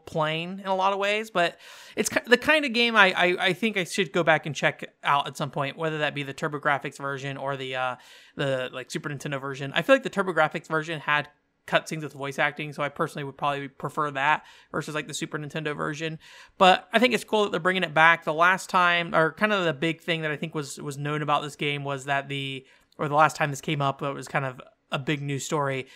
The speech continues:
was when they put out a, um, a eighteen plus visual novel, I believe, about the game. I never looked into the actual game. I have no idea. Maybe it's something more expansive than that, but, but people always kinda made fun of it, I think, because of that.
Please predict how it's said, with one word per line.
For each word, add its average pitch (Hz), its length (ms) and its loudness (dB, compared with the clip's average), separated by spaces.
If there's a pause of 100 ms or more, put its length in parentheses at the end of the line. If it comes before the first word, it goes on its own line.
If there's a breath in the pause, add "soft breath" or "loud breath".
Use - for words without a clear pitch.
(240 loud breath)
was 143 200 2
when 143 120 -2
they 139 100 -2
put 156 160 -6
out 143 220 4
a, 135 180 0
um, 127 380 -4
a 127 340 -6
eighteen 147 380 -4
plus 143 300 -4
visual 156 340 -8
novel, 135 340 -4
I 139 80 -2
believe, 147 460 -8
about 147 320 -2
the 151 80 -10
game. 147 320 -8 (260 loud breath)
I - 80 6
never 220 240 8
looked 185 220 4
into 175 160 -2
the 170 140 6
actual 165 240 4
game. 156 220 -2
I 147 80 4
have 147 120 0
no 147 80 -2
idea. 143 240 0
Maybe 147 240 -4
it's 139 120 -8
something 139 400 -4
more 143 280 -4
expansive 143 400 -6
than 135 160 -8
that, 127 340 0
but, 147 260 -4
but 151 200 -2
people 165 240 -2
always 143 220 0
kinda 143 180 0
made 135 180 -6
fun 139 200 0
of 131 100 -8
it, 135 100 -4
I 131 80 -6
think, 127 280 -10
because 135 280 -8
of 131 60 -6
that. 123 260 -2